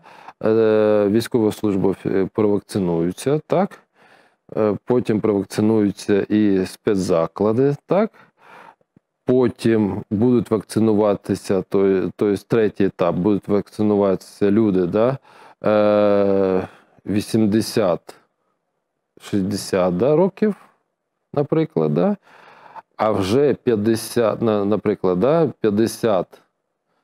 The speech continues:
там, ну, п'я-, п'ятдесят-вісімдесят років вже будуть,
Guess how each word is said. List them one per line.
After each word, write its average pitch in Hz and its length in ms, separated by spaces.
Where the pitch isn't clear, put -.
там, 92 240
ну, 104 240
п'я-, 107 180
п'ятдесят-вісімдесят 110 1300
років 113 380
вже 156 320
будуть, 120 500